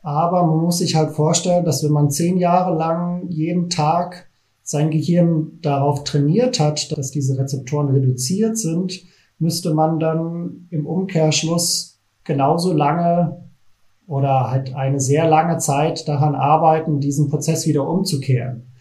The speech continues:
Es ist schon richtig, dass das Gehirn sehr plastisch ist, aber ich glaube, das würde sehr lange dauern, diese Prozesse wieder umzukehren, ja, weil sie ja über, ja, Jahrzehnte fast, ähm, bei, beim, äh, Substanzmissbrauch,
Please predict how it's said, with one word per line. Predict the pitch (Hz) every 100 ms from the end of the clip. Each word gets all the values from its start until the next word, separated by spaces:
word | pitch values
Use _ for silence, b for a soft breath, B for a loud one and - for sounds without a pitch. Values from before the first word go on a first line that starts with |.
| -
Es | - - - - -
ist | -
schon | 156 147
richtig, | 196 214 175
dass | - -
das | 139
Gehirn | - 147 147
sehr | 135
plastisch | 127 165 175 - 214
ist, | 208 208 - - b b b b _
aber | - 143 151 151 151 147 143 143 147 -
ich | - -
glaube, | 135 127 151 160 170 165 156 -
das | 139 - 131
würde | 147 160 147
sehr | 127 156 175
lange | 160 165 135
dauern, | 139 170 185 190 190 190 - -
diese | 135 147 151 156 139
Prozesse | - 143 156 156 147
wieder | 147 151 151 156
umzukehren, | 160 175 175 127 131 110 107
ja, | 110 139 127
weil | 139
sie | 139 139
ja | 139 139
über, | 151 139 143 139 135 131 - - _ -
ja, | 131 123 -
Jahrzehnte | 135 131 - 175 208 185
fast, | - 156 165 - -
ähm, | 160 151 156 151 156 151
bei, | 139 143 -
beim, | - 143 139 143 151 156 76
äh, | - 143 139
Substanzmissbrauch, | 143 131 139 147 - 139 - 131 131 131 -